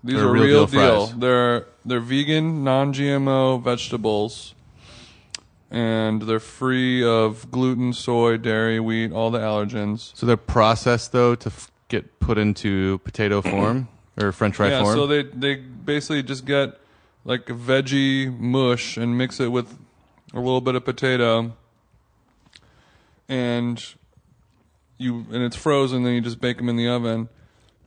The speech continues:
Speaker 1: and it was actually very delicious.
Speaker 2: Now, do you consider that processed food?
Speaker 1: For sure.
Speaker 2: For sure, right?
Speaker 1: For sure, because it's, it's still, there's still some potatoes in there, but, like, there's one kale and Tuscan herb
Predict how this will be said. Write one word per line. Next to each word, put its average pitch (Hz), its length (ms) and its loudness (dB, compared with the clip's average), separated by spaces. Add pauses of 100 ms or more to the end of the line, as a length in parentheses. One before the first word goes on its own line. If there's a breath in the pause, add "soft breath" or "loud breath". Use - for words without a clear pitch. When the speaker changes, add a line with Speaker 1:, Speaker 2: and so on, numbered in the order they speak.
(100)
Speaker 1:
and 123 160 -4
it 123 60 -2
was 117 560 -2
actually 123 440 -2
very 117 340 0
delicious. - 680 -10 (140)
Speaker 2:
Now, 139 300 6
do 131 240 -6
you 139 80 2
consider 151 420 -2
that 165 180 0
processed 165 540 -4
food? 190 380 -6 (260)
Speaker 1:
For 131 220 -4
sure. 123 600 0 (100)
Speaker 2:
For 123 120 -8
sure, 113 460 2
right? 98 320 -4 (180)
Speaker 1:
For 127 500 2
sure, 110 600 -4
because 185 280 2
it's, 185 180 -6
it's 156 180 -2
still, 175 300 0
there's 170 160 0
still 190 240 0
some 139 280 -2
potatoes 117 500 -2
in 110 100 -2
there, 87 220 -8 (1120 soft breath)
but, 156 180 4
like, 143 340 4
there's 131 400 0
one 139 340 2
kale 131 680 2
and 117 220 -2
Tuscan 120 480 -4
herb 104 500 -4